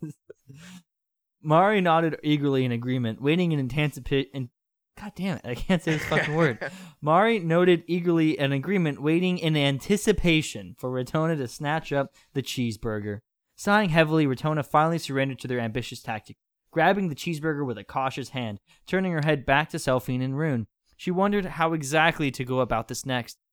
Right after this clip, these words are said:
Speaker 1: Before she could do anything, though, Rune stepped forward with determination, a clear goal pres-, present in her mind.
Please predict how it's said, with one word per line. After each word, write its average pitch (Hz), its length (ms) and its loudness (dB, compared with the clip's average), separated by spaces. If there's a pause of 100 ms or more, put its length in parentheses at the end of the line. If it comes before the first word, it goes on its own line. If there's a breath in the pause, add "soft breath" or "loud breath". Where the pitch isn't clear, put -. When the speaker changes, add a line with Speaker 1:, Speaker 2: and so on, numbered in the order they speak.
(160)
Speaker 1:
Before 202 220 0
she 175 120 -4
could 160 140 -2
do 156 120 0
anything, 165 440 -4
though, 165 280 -2 (200 soft breath)
Rune 143 240 -2
stepped 139 320 -4
forward 135 360 -2 (200 soft breath)
with 120 100 -10
determination, 127 840 -4
a 113 80 -10
clear 147 340 -2
goal 123 300 0
pres-, 110 280 -8
present 117 420 -4
in 110 120 -10
her 110 100 -8
mind. 107 380 -6